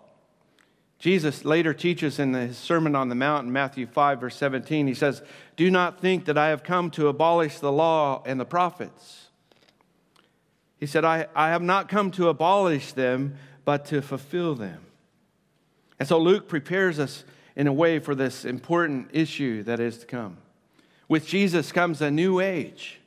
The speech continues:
a new message to the Jewish people, one that many of them were not necessarily expecting. That Jesus, with Jesus comes the ushering in of the kingdom of God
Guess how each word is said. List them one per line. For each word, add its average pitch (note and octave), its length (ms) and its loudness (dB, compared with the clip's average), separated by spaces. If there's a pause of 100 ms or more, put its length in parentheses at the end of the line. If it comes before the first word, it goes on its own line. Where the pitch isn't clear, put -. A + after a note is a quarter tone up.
(640)
a D3 120 0
new F#3 200 4
message F#3+ 600 -2
to D#3+ 100 0
the C#3+ 100 -2
Jewish F3 440 0
people, F#3+ 520 -6 (760)
one G3 260 4
that F3 140 0
many G3 220 2
of F3+ 160 2
them E3 180 2
were D#3+ 120 2
not F3 360 -2
necessarily E3 800 0
expecting. C#3 640 -8 (760)
That D#3 140 -2
Jesus, F3 640 0 (340)
with D#3+ 160 0
Jesus F3+ 400 0
comes F3 260 -2
the D3+ 140 -2
ushering F3 440 -2
in E3+ 260 0
of D3 140 -2
the D3 100 0
kingdom F3 380 0
of C#3 100 -4
God E3+ 480 -4